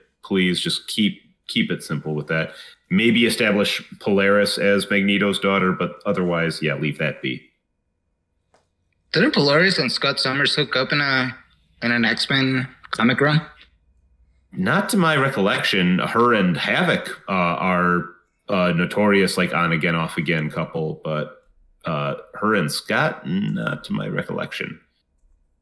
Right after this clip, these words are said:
Speaker 2: I'm pretty sure I read somewhere. I, I, I'm pretty sure it was probably, like, an alternate universe Scott or something like that. Like, somewhere
Speaker 1: Maybe.
Speaker 2: where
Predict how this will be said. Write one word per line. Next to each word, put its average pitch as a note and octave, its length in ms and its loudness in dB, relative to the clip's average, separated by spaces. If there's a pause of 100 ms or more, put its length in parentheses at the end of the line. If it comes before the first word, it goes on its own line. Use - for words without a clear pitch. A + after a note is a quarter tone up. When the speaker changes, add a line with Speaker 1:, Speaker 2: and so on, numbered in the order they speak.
(1600)
Speaker 2:
I'm - 120 0
pretty A3+ 220 4
sure G#3 340 4
I F#3 60 6
read C#3 300 4
somewhere. C3+ 460 4 (180)
I, A#2+ 140 2 (100)
I, C#3+ 200 2 (160)
I'm C#3 160 0
pretty F#3+ 200 4
sure F3+ 220 4
it E3+ 40 6
was D#3 120 4
probably, C#3+ 280 2
like, B2+ 200 2
an G#2+ 60 -2
alternate A#2 520 -2
universe C3 400 2
Scott D#3 280 2
or D3+ 80 4
something D#3 300 -2
like D#3+ 100 2
that. D#3+ 280 0 (760)
Like, A#2 200 0
somewhere B2+ 320 2
Speaker 1:
Maybe. - 240 4
Speaker 2:
where C#3+ 60 -2